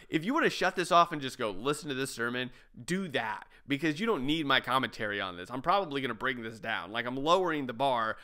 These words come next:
on the quality that you're hearing here. But they start with Jesus is Lord, the gospel, but after the gospel, you know what we're supposed to do? We're supposed to preach and proclaim this gospel.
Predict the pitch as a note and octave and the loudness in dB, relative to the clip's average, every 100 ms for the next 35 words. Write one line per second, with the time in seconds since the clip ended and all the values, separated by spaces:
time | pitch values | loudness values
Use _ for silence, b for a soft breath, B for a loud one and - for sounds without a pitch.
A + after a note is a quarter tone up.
0 | B - C3+ - D3 D#3 C3 A#2 G#2 G#2 | B -6 -4 0 4 4 2 -2 -6 -4
1 | B2 A#2+ A#2 G2 G2+ G2 C#2+ B B B | -4 -2 -6 -8 -10 -12 -14 B B B
2 | B - D#3 - B - C#3 - F#3+ G3 | B 2 4 4 B -2 -2 4 6 6
3 | D3+ A2 A#2 C#3+ F#3 G3+ E3+ D3 C#3+ C3+ | 2 0 0 0 0 -6 -2 0 0 0
4 | B B - B2+ A#2+ C3+ D3 - - D3 | B B -8 -4 4 6 6 4 -2 -2
5 | C#3 B B B2 - B2+ D#3 - E3+ C3+ | -2 B B -8 0 6 6 4 -6 -2
6 | C#3 D3+ D#3 D3 D3+ D3+ D#3+ D3 C#3 D3+ | -2 -2 -4 -2 -2 -2 -6 -6 -2 -2
7 | C#3 D3+ A#2+ - D3 D3 B2+ A#2+ - - | -2 -6 -8 -6 -6 -6 -8 -10 -2 2
8 | G3+ D4 F3 A2+ - G#2 - - A#2 | 4 2 -2 -6 -6 -10 -10 -8 -10